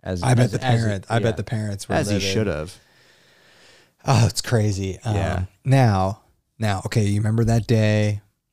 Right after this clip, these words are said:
Speaker 2: What was it? The death count just on that day was about three thousand.
Speaker 1: Mm, I don't
Speaker 2: You
Speaker 1: know.
Speaker 2: don't need to look it up.
Speaker 1: Uh, yeah, I don't know. Three to five.
Speaker 2: And this is bringing it all back.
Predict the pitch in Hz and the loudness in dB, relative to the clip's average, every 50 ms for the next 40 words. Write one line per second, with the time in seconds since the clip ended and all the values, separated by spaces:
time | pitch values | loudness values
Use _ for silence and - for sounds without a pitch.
0 | _ _ _ - 120 127 131 123 107 117 104 - 127 113 101 - 127 123 120 - | _ _ _ -4 0 0 2 2 0 -2 -2 -2 -4 -2 0 0 0 0 0 -2
1 | - - 135 120 117 117 - - 107 - 127 123 110 - 117 113 110 104 104 101 | -2 -2 0 0 0 -2 -2 -4 -2 0 0 2 2 2 0 0 0 0 -2 -2
2 | 95 104 101 101 101 95 101 101 101 110 98 101 92 90 92 - - 98 98 104 | -2 -2 -2 0 -2 -2 -2 -4 -4 -2 -2 -2 -4 -4 -6 -8 -6 -4 -4 -4
3 | 101 - 101 101 101 104 110 120 120 123 131 143 151 156 156 _ _ _ _ - | -4 -4 -4 -2 -2 -4 -2 -2 -2 -2 -4 -4 -6 -10 -12 _ _ _ _ -14
4 | 98 95 95 92 90 87 90 90 90 85 85 - - _ _ _ _ - - 90 | -10 -10 -8 -8 -10 -10 -12 -16 -18 -20 -20 -20 -20 _ _ _ _ -12 -8 -4
5 | 90 90 87 87 127 127 131 127 117 117 107 110 107 101 - - 110 113 - - | -4 -4 -2 0 2 2 2 2 0 0 0 -2 -2 -4 -4 -6 -8 -8 -10 -12
6 | - - - - 87 85 82 82 - - 87 50 50 - - 90 87 85 82 80 | -14 -16 -16 -14 -14 -12 -12 -12 -10 -10 -10 -10 -8 -6 -6 -4 -4 -4 -4 -6
7 | 80 82 85 92 - _ - 117 110 101 95 - - 92 90 90 92 92 95 107 | -6 -8 -10 -12 -8 _ 0 2 2 2 0 0 -2 -4 -4 -4 -4 -4 -2 0
8 | 95 98 95 95 95 95 92 92 87 - 107 104 104 104 104 104 110 110 117 123 | 0 0 -2 -2 -4 -6 -8 -10 -12 -10 -8 -6 -4 -4 -2 -2 -2 -4 -4 -4
9 | 110 104 107 123 - - - - - | -4 -6 -6 -8 -14 -18 -20 -20 -20